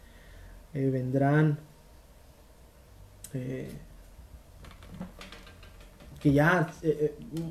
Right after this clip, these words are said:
hacen alusión entonces a, a, a los días finales, ¿no?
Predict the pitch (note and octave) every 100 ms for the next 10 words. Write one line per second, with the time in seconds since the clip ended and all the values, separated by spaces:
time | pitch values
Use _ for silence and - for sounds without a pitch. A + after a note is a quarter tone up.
0 | - - - - E3 A3 A3 G3 D#3 -
1 | F3 G#3 G#3 G3+ G3+ - F#3+ D3+ D#3 C#3+
2 | C#3+ D3 D#3 G3 E3+ C3+ C3+ F#3 E3 D#3